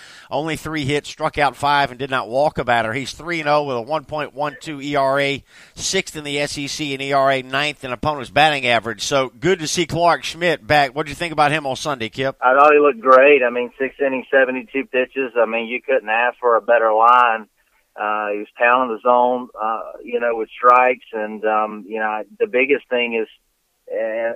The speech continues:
Speaker 2: and no one can answer this but Clark, is how does he feel? You know, how does he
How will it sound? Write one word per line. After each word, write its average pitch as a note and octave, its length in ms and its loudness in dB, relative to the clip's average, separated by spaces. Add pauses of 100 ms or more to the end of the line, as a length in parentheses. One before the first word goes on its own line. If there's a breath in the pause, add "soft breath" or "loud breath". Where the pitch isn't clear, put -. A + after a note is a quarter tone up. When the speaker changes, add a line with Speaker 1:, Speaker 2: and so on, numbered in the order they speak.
Speaker 2:
and A#2+ 160 -6
no C3 140 6
one C3+ 180 4
can C3 140 -4
answer C3 320 -2
this A#2+ 200 -2
but A#2 140 -10
Clark, B2+ 400 4
is G#2+ 140 -4 (160)
how A#2+ 240 4
does B2 160 0
he B2 180 -8
feel? A#2 340 -6
You G2 140 -10
know, G#2 180 -4
how A2+ 140 2
does A#2 140 -6
he A#2 120 -10